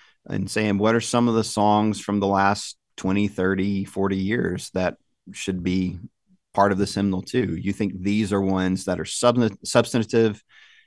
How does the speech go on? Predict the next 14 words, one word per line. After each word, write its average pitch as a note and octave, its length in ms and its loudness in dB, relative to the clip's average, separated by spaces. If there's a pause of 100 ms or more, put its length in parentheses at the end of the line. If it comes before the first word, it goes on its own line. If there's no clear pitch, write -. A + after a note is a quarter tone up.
(180)
and G2 160 0
have G#2 240 4
an G2 60 2
enduring G#2+ 500 2
quality, E2+ 680 2 (380)
and F2+ 540 -4
they G2 120 0
would F#2 80 0
be F2+ 80 -2
very F2 260 0
fitting E2+ 440 -4
for F2 240 -4
this D2+ 180 -8
hymnal." F#2 360 -4